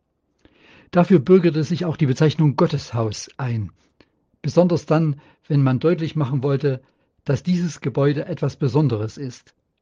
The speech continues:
Kein gewöhnliches Haus, eben ein Haus für Gott. Aber wie ist das? Wohnt Gott dort?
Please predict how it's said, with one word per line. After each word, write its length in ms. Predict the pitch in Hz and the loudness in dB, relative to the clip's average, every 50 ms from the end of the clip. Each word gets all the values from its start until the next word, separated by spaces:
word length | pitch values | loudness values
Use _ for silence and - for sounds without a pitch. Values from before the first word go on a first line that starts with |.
| _ - | _ -4
Kein 220 | - 147 156 151 | 0 2 2 2
gewöhnliches 580 | 147 127 151 170 156 131 117 101 110 104 - 117 | 2 4 4 4 4 4 2 0 -2 -4 -6 -6
Haus, 300 | 107 107 120 - - _ _ _ _ _ _ _ - | -8 -8 -10 -14 -20 _ _ _ _ _ _ _ -4
eben 260 | 180 180 175 170 165 | -2 -2 -2 -2 -4
ein 260 | 156 151 117 104 101 | -6 -4 -4 -4 -2
Haus 280 | 131 139 147 139 - - _ | -2 -2 -2 -2 -6 -14 _
für 320 | _ - - 131 131 117 | _ -8 -2 -2 -2 -2
Gott. 300 | - 113 104 - - - _ _ _ _ _ _ _ _ _ _ _ _ _ _ _ _ _ _ _ _ _ _ _ _ _ _ _ _ _ _ _ _ _ - | -2 -6 -10 -10 -12 -20 _ _ _ _ _ _ _ _ _ _ _ _ _ _ _ _ _ _ _ _ _ _ _ _ _ _ _ _ _ _ _ _ _ 0
Aber 240 | - 151 143 156 151 | 2 2 2 2 2
wie 120 | 175 190 | 2 0
ist 160 | 196 - - | 0 -2 -4
das? 320 | - 110 - - - - _ _ _ _ _ _ _ _ _ _ _ - | -8 -12 -12 -14 -20 -20 _ _ _ _ _ _ _ _ _ _ _ -8
Wohnt 420 | - 117 131 147 175 170 - - - | -2 2 4 6 6 4 4 0 -4
Gott 280 | - 143 117 - - - | -4 -2 -2 -4 -4 -2
dort? 320 | - 151 180 - - - | -2 -2 -2 -2 -8 -20